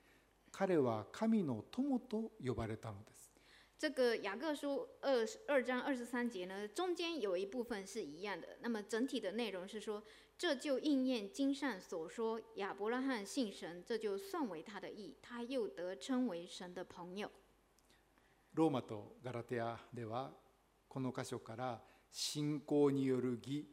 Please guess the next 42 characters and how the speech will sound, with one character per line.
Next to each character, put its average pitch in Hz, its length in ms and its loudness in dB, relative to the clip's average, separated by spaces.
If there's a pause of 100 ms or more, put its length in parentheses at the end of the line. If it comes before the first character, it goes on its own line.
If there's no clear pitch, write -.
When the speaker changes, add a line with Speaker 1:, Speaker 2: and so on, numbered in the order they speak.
(280)
Speaker 1:
信 147 540 -4
仰 143 420 4
義 127 140 -6
人、 175 160 4 (720)
と 113 80 -20
っ 117 40 -20
て - 140 -6
も 190 120 0
大 165 200 6
事 143 120 0
な 135 80 2
教 127 60 0 (180)
え 113 120 -2
が、 123 200 -4 (420)
あ 107 400 -10 (100)
ー、 - 60 -16
確 - 160 -6
認 123 140 -2
さ 123 120 -8
れ 113 80 -10
ま 107 120 -14
す。 - 160 -20 (340)
Speaker 2:
那 262 80 0
么 262 120 2
在 269 280 2
罗 233 160 2
马 269 180 2
书 269 220 0
和 226 160 0
加 240 180 -2
拉 247 140 0
太 247 200 -4
书 220 200 -4
呢， 208 120 -4
比 208 200 -6
较 226 180 -2
偏 247 300 -2
向 240 200 -4
于 185 220 -8
就 220 140 -2
是 214 160 -6
说， 214 320 -2